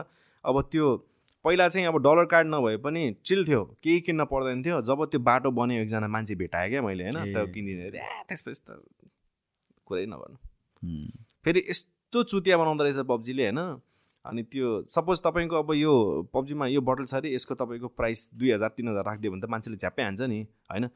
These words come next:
Speaker 1: लिन्छ नि त। यही प्राइस लक्की ड्रमा हालिदिन्छ क्या।
Speaker 2: अनि के हुन्छ लक्की?
Speaker 1: Where do you have to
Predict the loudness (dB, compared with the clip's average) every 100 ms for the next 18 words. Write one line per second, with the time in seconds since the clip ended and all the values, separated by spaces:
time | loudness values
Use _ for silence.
0 | _ -4 -2 0 2 2 0 _ _ 0
1 | 4 4 4 2 2 0 2 4 2 2
2 | 0 -6 -8 -10 -12 -20 _ _ _ _
3 | _ _ _ -12 -10 -8 -12 -12 -18 -8
4 | 0 2 4 4 2 0